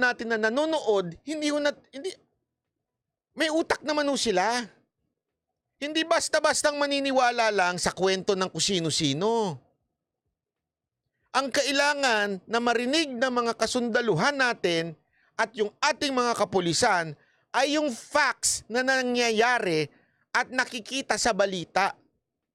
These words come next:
Kasi hindi naman ho sila gullible eh. Naintindihan ho natin?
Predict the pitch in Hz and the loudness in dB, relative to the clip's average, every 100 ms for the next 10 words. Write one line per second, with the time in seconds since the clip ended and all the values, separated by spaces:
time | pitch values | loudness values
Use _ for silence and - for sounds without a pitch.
0 | _ _ _ _ _ _ _ 302 - 330 | _ _ _ _ _ _ _ -2 2 0
1 | 330 311 320 311 311 302 285 277 226 233 | 2 0 0 0 0 0 2 0 2 2
2 | 240 233 165 254 269 269 214 151 - _ | 2 0 2 0 0 -2 -2 -6 -12 _
3 | _ _ _ _ _ _ _ _ _ _ | _ _ _ _ _ _ _ _ _ _
4 | _ _ _ _ 233 262 269 254 254 254 | _ _ _ _ -4 -2 -2 0 2 2
5 | 233 196 185 214 | 2 2 2 0